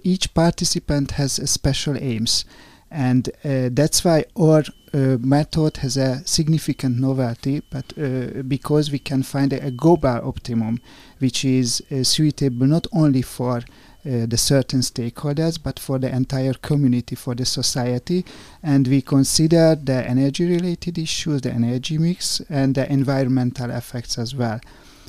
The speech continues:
And there is a, a significant difference i-, in operation of buses and cars, that in the case of buses, we can calculate the energy demand directly,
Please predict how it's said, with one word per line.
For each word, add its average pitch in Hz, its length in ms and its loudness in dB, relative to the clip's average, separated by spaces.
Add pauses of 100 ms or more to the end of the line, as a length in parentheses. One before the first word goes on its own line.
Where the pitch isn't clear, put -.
And 135 180 2
there 165 160 8
is 170 160 4
a, 160 140 2
a 139 260 0 (160)
significant 170 1160 2 (240)
difference 123 880 -2 (460)
i-, 170 40 -8
in 131 280 0
operation 135 560 2
of 117 180 -4
buses 135 420 0
and 117 240 -4
cars, 123 580 -6
that 127 200 -10
in 123 160 0
the 123 100 -8
case 196 340 -2
of 135 200 -4
buses, 151 520 -2 (360)
we 139 100 0
can 135 240 -2
calculate 151 960 -4 (180)
the 120 280 -6 (160)
energy 131 520 0
demand 117 720 0
directly, 131 640 0